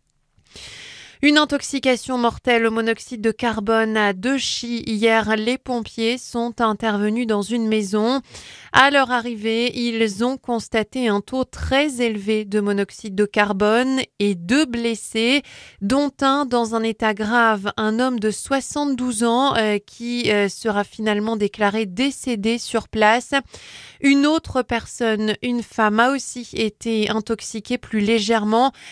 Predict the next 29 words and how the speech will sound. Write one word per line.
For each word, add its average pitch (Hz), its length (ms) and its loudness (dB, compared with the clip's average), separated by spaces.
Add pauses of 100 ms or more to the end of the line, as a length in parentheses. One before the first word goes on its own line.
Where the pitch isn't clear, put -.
(140)
Attention, 247 840 0
pensez 240 460 -2
à 214 100 2
faire 208 180 -4
entretenir 208 540 -4
vos 208 220 0
appareils 208 360 0
de 214 140 -2
chauffage 214 600 0
avant, 214 460 0
euh, 196 180 2
de 190 160 0
les 247 180 0
redémarrer. 190 680 -2 (1500)
Les 311 180 6
pompiers 285 720 2
de 247 240 0
Seclin 233 720 0
avaient 226 520 -2 (100)
entamé 226 800 0
un 214 180 2
mouvement 269 800 2
pour 233 280 -2
demander 226 720 0
des 214 180 0
renforts 269 540 0
d'effectifs 220 720 -8
en 208 80 2
bloquant 214 640 0